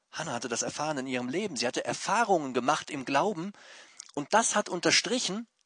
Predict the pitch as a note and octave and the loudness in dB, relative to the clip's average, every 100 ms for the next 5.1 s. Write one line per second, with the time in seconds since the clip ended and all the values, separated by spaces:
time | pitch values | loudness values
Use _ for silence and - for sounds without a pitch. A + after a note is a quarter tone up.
0 | - D#3 - D#3 - G#3+ G3+ F#3+ F3+ G3+ | -2 2 2 0 2 4 6 8 8 6
1 | - G3+ A3 B3+ A3+ A2+ - G2+ _ _ | 4 2 2 4 4 4 2 -6 _ _
2 | - - F#3+ - G#3+ G#3 F3 G#3 - F3 | 0 6 6 6 2 8 8 8 2 6
3 | G#3+ A3 F3+ E3 D#3+ C#3+ E3 B3+ - - | 6 6 6 6 6 6 4 4 -4 -6
4 | B3 D#3 - - D#4 E4 C#4 E3+ G#2+ - | 6 8 10 8 6 8 8 10 8 4